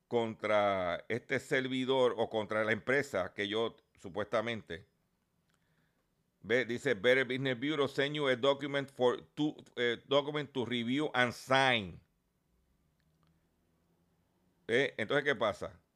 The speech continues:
Yo te voy a decir por qué es un fraude. Utilizan el logo del Better Business Bureau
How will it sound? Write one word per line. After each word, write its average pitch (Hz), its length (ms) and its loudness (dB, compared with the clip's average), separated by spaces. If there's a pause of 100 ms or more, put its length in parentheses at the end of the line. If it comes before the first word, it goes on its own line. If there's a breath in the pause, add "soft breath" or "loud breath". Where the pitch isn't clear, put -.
(160)
Yo 104 140 -6
te 131 80 -2
voy 139 160 2
a 147 60 8
decir 147 480 0 (800)
por 113 280 0
qué 147 400 0 (480)
es 127 140 4
un 139 160 -2
fraude. 104 480 2 (1900 soft breath)
Utilizan 139 520 4
el 165 160 8
logo 180 300 10
del 143 100 8
Better 139 300 6
Business 160 320 0
Bureau 135 440 -2